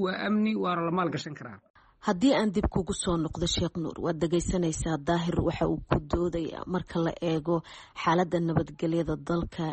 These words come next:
Speaker 2: inay saamaxayso xilligan in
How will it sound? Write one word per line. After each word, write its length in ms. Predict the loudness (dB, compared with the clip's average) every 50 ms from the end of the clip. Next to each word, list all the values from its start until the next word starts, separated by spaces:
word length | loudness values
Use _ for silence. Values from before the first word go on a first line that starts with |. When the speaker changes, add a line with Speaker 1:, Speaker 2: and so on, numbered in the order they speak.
| -2 -2
Speaker 2:
inay 220 | 0 0 0 0
saamaxayso 760 | 0 0 0 0 0 0 -2 -2 -2 -2 -2 -2 -2 -2 -4 -4
xilligan 540 | -2 0 0 0 0 0 0 0 0 0 -2 -4 -8 -16 -20 -20 -12 _
in 160 | -2 -2 0